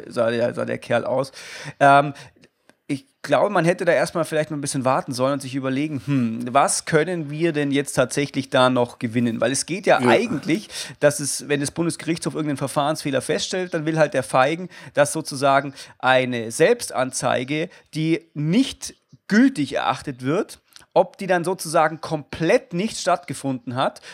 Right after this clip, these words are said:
Speaker 1: oder ob man dann zumindest die teilweise anrechnen kann. Das ist so die, die Quintessenz, was der jetzt möchte, dass das Bundesgerichtshof auch so als
Speaker 2: Ja, er,
Speaker 1: Leitplankenurteil
Speaker 2: er glaubt
Speaker 1: dann
Speaker 2: ja weiterhin, dass die Selbstanzeige eigentlich gültig ist.
Speaker 1: Ja,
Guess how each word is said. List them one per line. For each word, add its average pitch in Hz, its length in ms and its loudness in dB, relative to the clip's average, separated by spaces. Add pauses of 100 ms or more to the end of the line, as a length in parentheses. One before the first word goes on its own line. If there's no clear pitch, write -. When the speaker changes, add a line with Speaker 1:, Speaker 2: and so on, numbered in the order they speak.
(120)
Speaker 1:
oder 190 300 4
ob - 160 0
man 170 100 2
dann 165 140 2
zumindest 170 480 -4
die 156 100 -8
teilweise 143 800 2
anrechnen 120 500 0
kann. 120 240 -4
Das 143 160 0
ist 165 100 -4
so 165 80 -2
die, 143 180 -2 (160)
die - 180 -12
Quintessenz, 139 640 -2
was 143 160 0
der 151 160 2
jetzt 147 160 0
möchte, 147 280 0
dass 135 140 2
das 135 140 -8
Bundesgerichtshof 151 720 -4
auch 147 200 -2
so 139 140 -4
als 127 140 -4
Speaker 2:
Ja, 123 100 0
er, - 60 4
Speaker 1:
Leitplankenurteil 139 680 -2
Speaker 2:
er - 60 4
glaubt 120 300 6
Speaker 1:
dann 120 80 6
Speaker 2:
ja 110 40 -2
weiterhin, 123 440 4
dass 120 100 -2
die - 100 -10
Selbstanzeige 110 720 0
eigentlich 110 320 -2
gültig 110 380 -6
ist. - 220 -14
Speaker 1:
Ja, - 180 -12